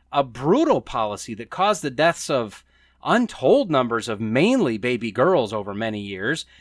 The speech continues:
has moved from one child to two child and is now heading into a three-child policy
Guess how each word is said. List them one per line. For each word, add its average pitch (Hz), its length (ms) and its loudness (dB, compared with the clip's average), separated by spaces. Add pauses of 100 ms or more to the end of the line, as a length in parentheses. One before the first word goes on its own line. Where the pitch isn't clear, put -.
(280)
has 156 240 0
moved 175 300 4
from 160 280 0
one 196 200 4
child 117 560 2 (340)
to - 100 -8
two 294 240 2
child 113 600 2 (360)
and 156 120 0
is 151 140 0
now 220 200 6
heading 208 280 0
into 175 300 0
a 151 140 0
three-child 160 880 -2
policy 98 640 -4